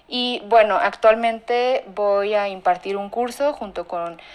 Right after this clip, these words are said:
una colega que se llama Claudia Cruz, también es historiadora de formación. Y bueno, nuestro curso se llama La fotografía en México, historiografía y prácticas de preservación fotográfica. Eh, consta de tres módulos y en ellos nos vamos a enfocar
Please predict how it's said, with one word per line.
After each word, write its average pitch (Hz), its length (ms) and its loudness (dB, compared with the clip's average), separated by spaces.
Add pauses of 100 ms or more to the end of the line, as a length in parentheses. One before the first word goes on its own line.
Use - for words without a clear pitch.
(200)
una 202 240 -2
colega 208 640 6
que 175 180 -6
se 180 160 -8
llama 185 300 -2
Claudia 180 340 -2
Cruz, 247 500 -4 (160)
también 190 280 -2
es 190 120 -6
historiadora 180 640 4
de 196 100 2
formación. 180 600 -8 (720)
Y 262 380 -2
bueno, 226 220 4
nuestro 196 320 -4
curso 226 280 -4
se 214 120 -10
llama 196 320 0
La 196 120 -2
fotografía 175 560 -4
en 196 120 -6
México, 226 600 -4
historiografía 180 760 -2
y 240 60 -2
prácticas 180 500 -2
de 170 80 -14
preservación 165 640 -10
fotográfica. 240 840 0 (680)
Eh, 180 260 2
consta 208 340 6
de 208 100 8
tres 196 280 -2
módulos 247 640 4
y 185 240 -8
en 180 120 -6
ellos 190 240 -4
nos 196 140 -12
vamos 185 300 -4
a 214 40 -12
enfocar 202 560 4